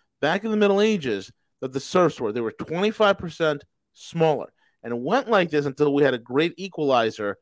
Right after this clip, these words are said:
which was called the, the, the, the Black Death. The plague swept through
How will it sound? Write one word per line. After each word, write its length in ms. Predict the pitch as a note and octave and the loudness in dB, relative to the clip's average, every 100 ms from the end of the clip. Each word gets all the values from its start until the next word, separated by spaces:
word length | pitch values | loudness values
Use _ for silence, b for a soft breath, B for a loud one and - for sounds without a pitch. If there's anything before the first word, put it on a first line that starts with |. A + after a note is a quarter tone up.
| _ _ | _ _
which 140 | B2+ B2+ | -12 -10
was 100 | A#2+ | -10
called 300 | - C3+ B2 | -2 0 0
the, 180 | A#2 - | -4 -8
the, 360 | A#2+ A#2 A2 A2+ | -2 0 0 -2
the, 160 | A2+ | -4
the 120 | A2 | -4
Black 320 | A2 A#2+ A2+ - | -2 -2 -2 -2
Death. 320 | G#2 D2+ - _ _ _ _ _ | -4 -4 -12 _ _ _ _ _
The 80 | - | -10
plague 480 | - E3 D#3+ B2 - | -4 2 2 2 -2
swept 320 | - A#2 - | -6 -6 -6
through 260 | A2+ G2 | -12 -10